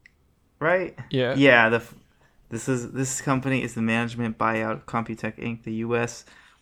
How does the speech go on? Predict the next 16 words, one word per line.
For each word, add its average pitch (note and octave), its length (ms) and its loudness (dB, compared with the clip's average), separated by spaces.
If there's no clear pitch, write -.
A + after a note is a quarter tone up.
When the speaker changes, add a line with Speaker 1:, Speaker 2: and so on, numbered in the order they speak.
Speaker 1:
arm A2+ 280 4
of A2 120 -4
a A2 60 -6
former A#2 460 -2
Canadian A2+ 560 -4
injection A2 760 -4
molding A#2 440 -2
manufacturer. A2+ 880 -4
This B2 120 -10
company A2 400 -4
was G#2+ 220 -6
founded A2 420 -4
in G#2+ 100 -4
two A2 200 -8
thousand G#2+ 420 -6
one. C#3 300 -4